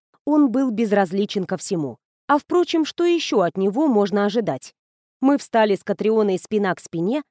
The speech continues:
запрокинули головы друг другу на плечи и замерли. Я кожей чувствовала напряжение принцессы и сама тихо начала дрожать. Зазвучали первые аккорды. Взмахи руками,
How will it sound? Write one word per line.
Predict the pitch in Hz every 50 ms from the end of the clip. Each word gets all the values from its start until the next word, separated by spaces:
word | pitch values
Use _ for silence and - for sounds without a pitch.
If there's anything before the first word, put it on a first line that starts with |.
| _ _ _ _
запрокинули | - 196 247 226 262 262 262 - - 330 294 247 214 196
головы | 185 170 214 247 233 208 175 160 180
друг | 165 160 220 220 185
другу | 160 196 233 226 175 170
на | 160 156 147
плечи | - 180 240 330 330 - - 320 302 - _ _ _ _ _
и | - 240 233
замерли. | 180 247 247 226 170 156 143 143 135 120 - _ _ _ _ _ _ _ -
Я | 214 185 254 247 226
кожей | - - 285 277 202 160 175 170
чувствовала | - - 247 247 - - 214 170 190 185 185
напряжение | 185 190 180 - 208 202 170 220 226 226 226 226 220
принцессы | - 247 247 247 - - 285 269 208 - - 147 120 107 _ _ _ _ _ _
и | - 262 240
сама | - - 196 190 202 202 180 151
тихо | - - - 262 262 - 320 294
начала | 285 285 - - 226 185 170 165 -
дрожать. | - 180 180 156 160 156 139 - - - _ _ _ _ _ _ _ _ _
Зазвучали | 196 180 233 254 208 190 170 180 - - 214 226 262 294 330 311 -
первые | - 190 180 170 165 180 180 185 185
аккорды. | 185 - - 233 190 160 139 147 117 - _ _ _ _ _ _ _ _ -
Взмахи | 180 175 - 233 247 254 254 - - 190
руками, | 180 175 156 - - 254 277 240 170 143